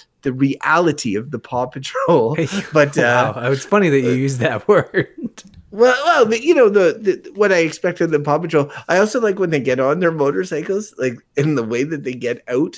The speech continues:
Speaker 1: of the, um, the tower or the moto, whatever they call it now.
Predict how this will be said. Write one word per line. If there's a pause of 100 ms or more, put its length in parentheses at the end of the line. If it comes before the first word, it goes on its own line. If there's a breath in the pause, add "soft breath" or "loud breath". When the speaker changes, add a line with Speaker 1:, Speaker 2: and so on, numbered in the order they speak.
(120)
Speaker 1:
of
the,
um,
the
tower
or
the
moto,
whatever
they
call
it
now.